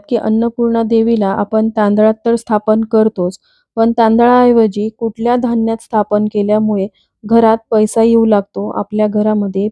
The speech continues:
पैसा बरकत होऊ लागतो, हे आता आपण पाहूयात. त्यासाठी तुम्हाला एका वाटीमध्ये सर्वप्रथम तांदूळ पसरून घ्यायचे आहेत आणि त्यावरती अन्नपूर्णा देवीची मूर्ती ठेवायची आहे.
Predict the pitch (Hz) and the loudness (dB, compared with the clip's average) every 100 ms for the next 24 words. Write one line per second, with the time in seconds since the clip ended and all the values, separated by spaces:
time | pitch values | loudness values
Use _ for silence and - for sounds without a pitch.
0 | - 214 220 - 196 202 196 208 214 233 | -2 -2 -2 -4 -6 -4 0 0 2 0
1 | 233 - 208 208 190 - - 190 _ _ | 0 0 0 0 -2 -4 -10 -10 _ _
2 | _ - 233 220 208 202 190 202 214 190 | _ -2 2 2 0 -6 -4 -4 -2 -2
3 | 180 185 175 _ _ _ _ _ _ _ | -2 -2 -4 _ _ _ _ _ _ _
4 | 247 254 277 294 285 240 240 254 226 233 | 0 0 2 0 2 0 0 0 0 0
5 | 220 208 208 214 226 214 202 233 226 226 | -2 -2 -4 -2 0 0 0 0 0 0
6 | 196 185 240 - - 226 233 233 214 196 | -2 -4 -6 -10 -4 0 0 0 -4 -4
7 | 196 226 214 196 202 220 214 208 208 220 | -6 -4 -2 0 0 0 0 -2 0 2
8 | 226 214 185 190 180 175 - _ _ _ | 2 0 -2 -4 -6 -6 -10 _ _ _
9 | _ - 220 233 247 247 226 202 202 214 | _ -4 0 2 2 2 2 -2 -6 -6
10 | 226 214 220 226 226 220 226 214 208 214 | -2 -2 -2 -2 -2 0 0 0 0 -2
11 | 214 226 226 226 220 202 185 190 - 185 | -2 -2 0 2 0 -2 -6 -6 -2 0
12 | 180 180 180 175 180 | 0 -2 -4 -6 -6